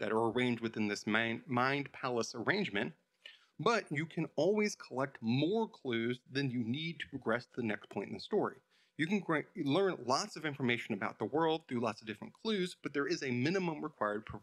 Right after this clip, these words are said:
for progression. So there is a s-, checkpoint that you need to reach, a certain quantity you need to reach in order to progress. You need to have found certain clues to progress the story. Similar to as we think about it in a different resource of Borderlands three.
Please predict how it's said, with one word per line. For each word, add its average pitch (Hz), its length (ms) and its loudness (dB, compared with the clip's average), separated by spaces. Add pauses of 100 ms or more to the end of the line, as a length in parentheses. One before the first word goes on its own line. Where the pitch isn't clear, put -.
(120)
for 110 140 4
progression. 117 480 0 (720)
So - 160 -6
there 139 180 2
is 139 280 -4
a 110 340 -4
s-, - 160 -16 (160)
checkpoint - 720 -2 (160)
that - 100 -6
you 131 140 -2
need 123 240 -2
to 107 80 -6
reach, 147 480 -2
a - 40 -16
certain 117 380 -6
quantity 156 460 0
you 110 160 -2
need 107 160 0
to 104 80 0
reach 143 260 -2
in 123 160 -2
order 113 180 2
to - 180 -12
progress. 120 460 0
You 120 80 -4
need 139 220 -2
to 135 100 -2
have 131 100 -6
found 120 320 0
certain 120 260 -4
clues 196 380 -2 (300)
to - 80 -6
progress 120 340 -4
the 110 60 -12
story. 120 360 0 (640)
Similar 233 360 0
to 175 440 0
as 123 240 0
we 120 400 -4
think 123 140 0
about 117 160 0
it 113 80 -4
in 113 80 -2
a 107 60 2
different 139 400 -4
resource 123 640 -2 (340)
of 175 400 0
Borderlands 110 680 0
three. 170 220 0